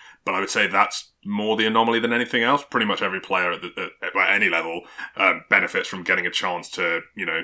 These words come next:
build some of that consistency, uh, and also just, you know, establish,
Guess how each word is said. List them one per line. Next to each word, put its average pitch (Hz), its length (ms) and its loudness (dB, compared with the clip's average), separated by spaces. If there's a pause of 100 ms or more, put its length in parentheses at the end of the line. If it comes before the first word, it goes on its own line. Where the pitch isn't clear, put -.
(120)
build 101 200 0
some 92 140 -4
of 87 40 -4
that 87 120 -2
consistency, 90 800 -4 (260)
uh, 82 260 0
and 120 140 2
also 113 260 2
just, 90 240 -4
you 92 60 0
know, 82 180 0 (260)
establish, - 800 -2